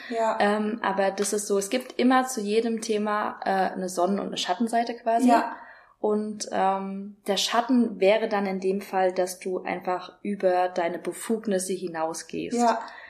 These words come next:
Speaker 1: das mache ich, wenn, äh, mein Helfersyndrom
Speaker 2: Mhm.
Speaker 1: also Überhand nimmt. Das stimmt. Aber ansonsten ist da das Sensibelchen auch durch die offenen Zentren, glaube ich, dieses, ich, du fühlst ja, wie der andere es sich fühlt.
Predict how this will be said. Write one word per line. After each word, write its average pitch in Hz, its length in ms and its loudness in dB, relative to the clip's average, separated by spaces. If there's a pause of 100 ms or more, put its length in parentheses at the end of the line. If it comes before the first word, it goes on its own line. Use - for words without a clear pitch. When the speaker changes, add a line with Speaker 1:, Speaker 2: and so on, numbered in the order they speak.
Speaker 1:
das - 180 -4
mache 247 260 4
ich, - 260 -4
wenn, 226 440 -2
äh, 214 180 6
mein 214 160 2
Helfersyndrom 196 1000 0 (180)
Speaker 2:
Mhm. 208 400 -2 (160)
Speaker 1:
also 202 600 2 (720)
Überhand 202 400 0
nimmt. 196 200 -4
Das 226 100 -2
stimmt. 208 300 0
Aber 202 180 6
ansonsten 220 460 2
ist - 140 -4
da 226 80 2
das 214 160 -2
Sensibelchen 214 600 -4
auch 202 120 -2
durch 214 160 -8
die 214 120 -6
offenen 202 340 0
Zentren, 220 420 -2
glaube 202 260 4
ich, 208 140 -6 (400)
dieses, 202 260 -6
ich, - 180 -10
du 208 80 -8
fühlst 254 360 6
ja, 196 140 8
wie 202 40 2
der 180 120 6
andere 190 200 2
es 196 160 0
sich - 220 -4
fühlt. 214 260 0